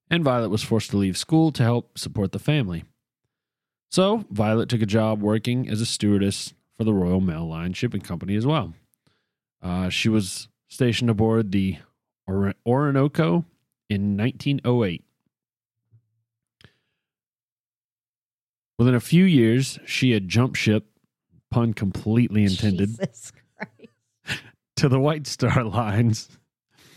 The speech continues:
Speaker 1: and began working routes throughout the Northern Atlantic. So let's take a minute,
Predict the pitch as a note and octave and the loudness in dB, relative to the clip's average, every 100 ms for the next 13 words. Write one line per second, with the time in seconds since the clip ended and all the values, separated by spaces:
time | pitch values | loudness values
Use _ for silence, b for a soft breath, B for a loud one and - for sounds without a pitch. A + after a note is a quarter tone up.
0 | b b B2 C3 A#2+ B2 B2+ B2 B2 A#2+ | b b 0 2 4 2 2 2 0 2
1 | A#2 A2+ B2+ A#2 - - A#2+ A#2+ - A2 | 2 4 4 0 -6 -2 2 2 0 2
2 | G2+ A#2+ G2+ F#2+ F#2 - G#2+ G#2 G#2 G2+ | 2 2 2 0 0 -2 -2 0 0 0
3 | F#2 - - _ _ _ _ _ _ _ | -2 -8 -18 _ _ _ _ _ _ _
4 | _ - B2 F3 - E3+ D3 C3+ C3 C3 | _ -2 0 0 0 2 4 4 4 2